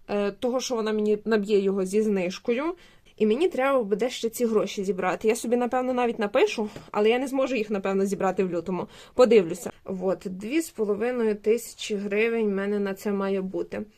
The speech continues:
Просто, щоб я не забула, що мені ця сума потрібна. Сьогодні у нас п'яте лютого. Рахуємо суму, яка в мене є.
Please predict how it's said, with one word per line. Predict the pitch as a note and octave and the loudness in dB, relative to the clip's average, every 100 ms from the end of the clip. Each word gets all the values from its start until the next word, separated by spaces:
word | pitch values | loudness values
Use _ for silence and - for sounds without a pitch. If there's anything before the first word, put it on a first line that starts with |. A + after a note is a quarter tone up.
| _ - | _ -2
Просто, | C4+ C#4 A#3 | 0 0 -4
щоб | - G#3+ | -6 -2
я | A#3+ | 0
не | A3 G3 | 2 0
забула, | G3+ B3 F4+ B3+ | -2 0 0 0
що | - G#3 | -2 -4
мені | G3+ A#3+ | -2 -2
ця | C4 G3 | -6 -6
сума | G#3+ G#3 G#3 | -4 -2 -4
потрібна. | G#3 G#3 G3 G3+ G#3+ - | -6 -6 -8 -8 -14 -14
Сьогодні | - C#4 E4 D4 C#4+ - | -8 -2 0 -2 -6 -4
у | B3 | -2
нас | B3+ A#3 G3 - - _ | 2 0 0 -6 -14 _
п'яте | A#3 C#4 C#4 - G#3+ - - - | -2 2 2 2 -6 -6 -14 -4
лютого. | G#3+ G3 E3+ - G#3+ B3+ E4 F#4+ _ _ _ - - _ _ _ _ _ _ _ _ A#3 | -2 0 -4 -2 0 2 0 -2 _ _ _ -20 -20 _ _ _ _ _ _ _ _ 4
Рахуємо | A#3 A3+ C#4+ E4 D#4 | 4 4 -2 -2 -2
суму, | D4+ A3 G3 | -4 -4 -2
яка | F#3+ F#3 A3+ | -2 -2 -2
в | B3+ | -2
мене | G#3 G3+ G3 | -2 0 -2
є. | F#3+ D#3 | -2 -8